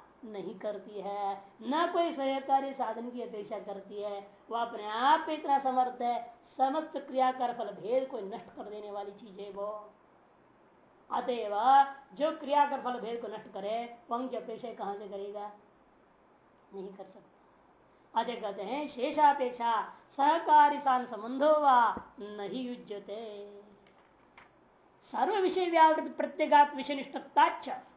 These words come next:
ब्रह्मविद्यायाः तत्फल से निःश्रेयसस्य। क्योंकि ब्रह्मविद्या और ब्रह्मविद्या का फलभूत जो निःश्रेयस है, जो मोक्ष है,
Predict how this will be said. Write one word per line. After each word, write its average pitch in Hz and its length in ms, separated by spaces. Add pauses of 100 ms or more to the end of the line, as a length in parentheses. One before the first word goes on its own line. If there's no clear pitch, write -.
ब्रह्मविद्यायाः 285 800 (200)
तत्फल 247 340
से 269 160
निःश्रेयसस्य। 247 680 (1400)
क्योंकि 226 200
ब्रह्मविद्या 240 640 (380)
और 320 300
ब्रह्मविद्या 339 460
का 320 120
फलभूत 330 360
जो 285 200
निःश्रेयस 294 440
है, 285 80
जो 269 120
मोक्ष 330 400
है, - 100